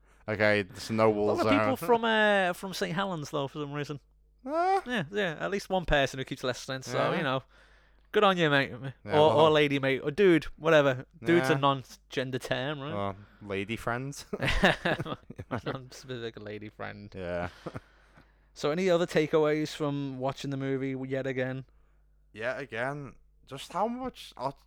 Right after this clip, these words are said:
Speaker 1: it's, every time you see it, you genuinely, genuinely watch it and go,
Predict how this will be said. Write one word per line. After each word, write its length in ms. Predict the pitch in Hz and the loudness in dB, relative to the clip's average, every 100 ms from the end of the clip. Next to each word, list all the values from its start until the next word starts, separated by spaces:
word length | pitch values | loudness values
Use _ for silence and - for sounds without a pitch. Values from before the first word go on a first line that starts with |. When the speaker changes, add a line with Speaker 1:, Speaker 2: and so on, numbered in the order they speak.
| _ | _
Speaker 1:
it's, 300 | - 147 - - - | -20 -18 -18 -14 -4
every 240 | 160 175 | -2 -2
time 320 | 196 175 160 170 | -2 2 2 0
you 80 | |
see 200 | 156 120 | -2 0
it, 260 | 123 120 85 _ _ _ | 2 0 -6 _ _ _
you 120 | 117 | -12
genuinely, 720 | 113 135 127 127 127 131 131 131 | -2 0 2 2 0 0 0 -2
genuinely 580 | - 113 110 110 110 113 | -2 -2 -2 -4 -4 -4
watch 300 | 101 95 - | -4 -4 -8
it 80 | - | -8
and 80 | 117 | -4
go, 220 | 113 | -4